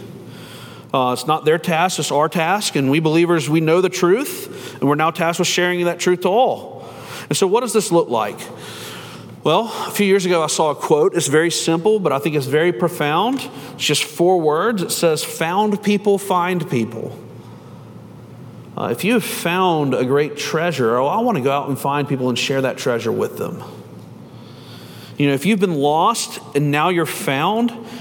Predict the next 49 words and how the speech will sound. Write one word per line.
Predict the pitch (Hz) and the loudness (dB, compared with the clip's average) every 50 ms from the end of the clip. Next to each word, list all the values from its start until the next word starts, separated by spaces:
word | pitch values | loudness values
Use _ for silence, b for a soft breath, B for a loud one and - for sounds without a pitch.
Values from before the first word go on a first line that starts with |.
| B B | B B
it | - | -4
should | - 156 143 | -4 -2 0
give | 135 165 170 | 2 2 2
us | 175 170 | 2 2
this | - 170 151 | 0 -2 0
desire | - 156 143 131 127 123 127 147 170 190 175 139 | 0 0 0 0 2 0 0 2 0 0 0 0
to | 123 143 127 | 0 0 2
go | 127 | 2
out | 127 127 104 120 | 2 2 0 -2
and | 117 - | -2 -2
find | - 139 147 151 143 127 123 127 120 | 0 2 2 2 2 0 0 -2 -2
the | 117 - 131 | -2 0 0
lost. | 143 151 170 196 170 - - - - - - - - - B B B B B B B B B B B B B B B B B B B B B B B | 2 2 4 2 2 0 -2 -4 -4 -6 -8 -12 -14 -18 B B B B B B B B B B B B B B B B B B B B B B B
And | - - | -4 -2
so | - | 0
this | 175 156 165 - | 0 0 0 0
can | 190 175 | 2 2
happen | 170 175 170 165 | 2 2 2 2
on | 151 135 127 | 2 2 2
mission | 131 143 143 - 202 196 | 0 0 2 2 0 2
trips, | - - 226 269 - - - | 2 2 0 0 -2 -2 0
but | 185 180 | 0 2
it | 190 | 2
also | 196 277 - - 233 | 2 0 0 0 0
happens | 190 208 208 208 - 208 180 175 | 0 0 0 2 0 0 -2 -2
every | - 180 196 208 220 214 | 0 0 2 2 2 2
day. | 190 160 156 180 202 165 147 110 B B B B B B B B B B B B B B B B B B B B B - | 2 2 0 0 0 -2 -2 -4 B B B B B B B B B B B B B B B B B B B B B -2
And | 120 131 135 | 0 2 4
we | 151 165 | 4 4
witness | 151 143 175 208 - 190 175 - | 4 6 4 4 4 0 -2 0
by | 185 170 | 2 2
the | 165 151 | 4 4
way | 139 147 170 | 4 4 4
that | 180 160 | 4 2
we | 127 135 120 120 | 2 2 2 2
act, | 131 156 196 196 - 143 139 | 2 0 -2 -2 -4 -2 0
by | 131 | 0
the | 123 123 | 0 0
people | 113 - 165 170 185 165 | 2 0 0 2 2 2
that | 127 113 | 2 4
we're | 131 123 120 | 4 4 4
with, | 120 127 139 160 175 - - | 4 4 4 2 2 0 0
by | 131 127 | 0 2
the | 123 | 2
way | 123 127 139 | 4 4 4
we | 151 151 139 | 4 2 2
live | 127 135 147 | 2 2 2
our | 147 143 131 117 | 2 2 0 0
lives. | 113 113 117 120 127 156 190 208 208 208 - - - - - | 0 0 2 2 2 2 2 0 0 -2 -2 -4 -6 -8 -10